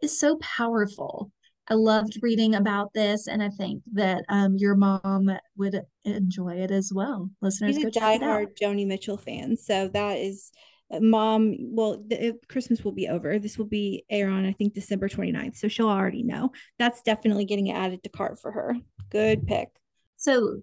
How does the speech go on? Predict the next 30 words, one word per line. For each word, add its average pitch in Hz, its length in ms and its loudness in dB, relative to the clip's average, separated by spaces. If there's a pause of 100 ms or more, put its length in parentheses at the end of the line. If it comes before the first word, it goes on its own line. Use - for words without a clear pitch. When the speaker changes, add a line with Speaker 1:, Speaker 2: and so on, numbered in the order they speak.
Speaker 1:
looking 339 340 2
back 226 280 2
to 208 280 0
fiction, 208 480 0
uh, 202 180 -2
this 277 280 2
year 370 260 4
I 226 220 2 (200)
pre-ordered 196 840 0
a 208 100 -2 (220)
whole 262 220 4
bunch 202 640 0
of 185 280 2
books, 180 580 -2
and, 214 540 4 (720)
you 480 80 0
know, 415 200 2
pre-ordering 381 460 2
is 349 80 4
always 214 480 2
a 233 100 0
little 208 280 0
bit 226 100 -2
of 277 80 -2
a 320 60 -8
gamble. 202 420 0
You 226 80 0
don't 214 180 -2
know 208 300 0
if 208 300 -2